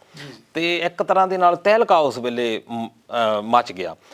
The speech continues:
Speaker 2: ਭਾਵੇਂ ਕਿ ਉਸ ਵੇਲੇ ਯੰਗ ਜਿਹੜੀ ਜਨਰੇਸ਼ਨ ਸੀ, ਉਹਨਾਂ ਦੇ ਵਿੱਚ ਕਈ ਟੁੱਟੇ ਦਿਲਾਂ ਵਾਲੇ ਹੁੰਦੇ ਆ। ਟੁੱਟੇ ਦਿਲਾਂ ਦੇ ਇਲਾਜ ਹੀ ਹੋ ਜਾਂਦੇ ਸੀ ਨਾ ਗੀਤਾਂ ਦੇ ਨਾਲ,
Speaker 1: ਹਾਂ।
Speaker 2: ਜੇ ਕਹਿ ਲਓ ਸਾਈਕੋਲੋਜੀਕਲੀ ਤੁਸੀਂ ਡਾਕਟਰ ਹੋ ਐਕ-, actually, ਡਾਕਟਰ ਕੰਠ ਕਲੇਰ ਸਾਹਿਬ। <laughs> ਤੇ, ਅ, ਏਦਾਂ ਉਹ ਜਿਹੜਾ ਵੇਲਾ ਸੀ,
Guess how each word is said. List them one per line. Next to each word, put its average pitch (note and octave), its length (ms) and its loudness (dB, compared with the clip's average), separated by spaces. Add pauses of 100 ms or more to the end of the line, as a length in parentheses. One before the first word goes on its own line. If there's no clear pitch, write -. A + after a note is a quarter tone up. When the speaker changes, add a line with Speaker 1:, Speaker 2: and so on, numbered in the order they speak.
(120)
Speaker 2:
ਭਾਵੇਂ C#3+ 300 4
ਕਿ D#3+ 100 -2
ਉਸ D#3+ 180 0
ਵੇਲੇ E3 340 0
ਯੰਗ C3+ 240 2
ਜਿਹੜੀ D3+ 300 -4
ਜਨਰੇਸ਼ਨ A#2+ 540 -4
ਸੀ, G#2+ 280 -8
ਉਹਨਾਂ C3 260 -4
ਦੇ B2+ 100 -4
ਵਿੱਚ A2 300 -2
ਕਈ A#2+ 180 -4
ਟੁੱਟੇ A2 280 -4
ਦਿਲਾਂ G#2+ 280 0
ਵਾਲੇ G#2 240 2
ਹੁੰਦੇ G#2 200 -4
ਆ। A#2+ 40 0
ਟੁੱਟੇ D3+ 280 0
ਦਿਲਾਂ F#3 180 2
ਦੇ F#3 100 2
ਇਲਾਜ A#2+ 300 4
ਹੀ F#3+ 60 6
ਹੋ F#3 120 4
ਜਾਂਦੇ A#2 240 0
ਸੀ F3+ 140 -4
ਨਾ G3 120 2
ਗੀਤਾਂ D#3 280 0
ਦੇ D3 100 2
ਨਾਲ, C#3 160 6
Speaker 1:
ਹਾਂ। C3+ 80 0
Speaker 2:
ਜੇ C#3+ 60 4
ਕਹਿ D3 120 2
ਲਓ E3 100 6
ਸਾਈਕੋਲੋਜੀਕਲੀ D#3 680 2
ਤੁਸੀਂ F3 240 0
ਡਾਕਟਰ D3 300 2
ਹੋ A#2+ 200 2
ਐਕ-, G#2+ 240 -2
actually, G#2 280 -4 (260)
ਡਾਕਟਰ C3+ 300 2
ਕੰਠ C#3 280 2
ਕਲੇਰ G#2+ 280 0
ਸਾਹਿਬ। A2 220 2
<laughs> B3+ 600 2
ਤੇ, F#3 240 4 (220)
ਅ, - 40 -2 (460)
ਏਦਾਂ G3+ 320 2
ਉਹ B3+ 260 4
ਜਿਹੜਾ C4+ 240 6
ਵੇਲਾ D#3+ 400 4
ਸੀ, B2 160 -6